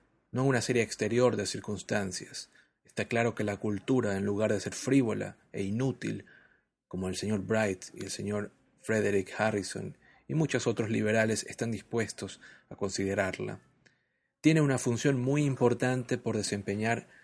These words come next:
para la humanidad. Esta función es particularmente importante en nuestro mundo moderno, en el que el conjunto de la civilización,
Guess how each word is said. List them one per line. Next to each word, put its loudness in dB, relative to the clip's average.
para 4
la 0
humanidad. 0
Esta -2
función 2
es -8
particularmente -2
importante -2
en 0
nuestro -2
mundo 0
moderno, 0
en -2
el 2
que -2
el -2
conjunto 0
de 2
la 0
civilización, 0